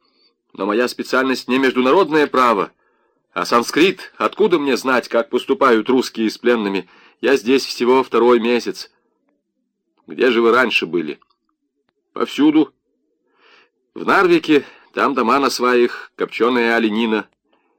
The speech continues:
Я был в Греции и видел пропилеи, а вино там скверное, воняет смолой, не похоже на нектар. Я был в Египте. В России был мой младший брат, студент. Он писал, что Крым неожиданно напоминает ривьеру".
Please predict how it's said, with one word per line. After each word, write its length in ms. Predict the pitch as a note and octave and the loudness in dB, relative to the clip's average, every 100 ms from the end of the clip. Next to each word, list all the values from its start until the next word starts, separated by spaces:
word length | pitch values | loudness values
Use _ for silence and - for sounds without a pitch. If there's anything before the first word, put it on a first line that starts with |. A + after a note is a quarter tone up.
| _ - | _ -2
Я 180 | D3 | 0
был 180 | D#3 E3 | 4 4
в 80 | C#3+ | 4
Греции 540 | D3+ G3 - B2 G#2+ | 4 4 2 0 0
и 20 | G#2+ | 0
видел 300 | C#3+ C#3+ C3+ | 0 0 0
пропилеи, 880 | C#3 C#3 D3 D#3 D3 A2+ F#2 F2 - | 0 2 2 4 6 4 0 -4 -6
а 340 | F#2 G2+ G2+ | -6 -2 -2
вино 300 | G2 B2 D#3+ | 0 2 2
там 180 | C#3 A2 | 2 -2
скверное, 600 | - A#2+ B2 A2 G#2 G2 | 0 2 2 2 2 2
воняет 440 | F#2+ A2+ C3 A#2 - | 0 0 0 0 -2
смолой, 500 | A#2+ A#2 C#3+ G#2 E2+ | -2 2 4 2 -2
не 180 | G2 | -10
похоже 440 | - A2+ C#3 C#3 G2 | -6 -2 2 2 0
на 80 | G2 | -2
нектар. 500 | G2+ - G#2 F2 - _ _ _ _ _ _ _ _ | -4 -4 -2 -2 -6 _ _ _ _ _ _ _ _
Я 200 | - D3 | -2 2
был 180 | C#3+ D#3 | 4 4
в 40 | |
Египте. 640 | E3 B2+ D#3+ - - D#3 _ _ _ _ _ _ | 2 0 0 0 0 0 _ _ _ _ _ _
В 80 | F#2 | 0
России 420 | C#3 - F#3+ F#3+ | 0 2 2 4
был 180 | E3+ E3+ | 6 6
мой 140 | D#3+ | 4
младший 460 | D3 D#3 D3 - D3 | 4 2 2 0 -2
брат, 340 | B2+ C#3+ C#3+ | 2 2 2
студент. 640 | - - B2+ C3 D3 B2 C#3 | 0 -2 0 4 4 4 2
Он 160 | C#3 | 0
писал, 380 | C3+ C#3 D3 C#3+ | 0 0 2 0
что 200 | - D3 | 2 0
Крым 380 | - D#3+ E3 C#3+ | 2 4 4 4
неожиданно 720 | C#3 C3 C#3 D#3+ D3+ D3 D3 | 2 4 4 4 2 2 0
напоминает 680 | C3+ C3+ C#3+ D3 D3+ D3 A#2+ | 0 0 0 0 2 2 2
ривьеру". 640 | C#3 D3 C3+ D#3 B2 G2 | 2 2 4 4 4 2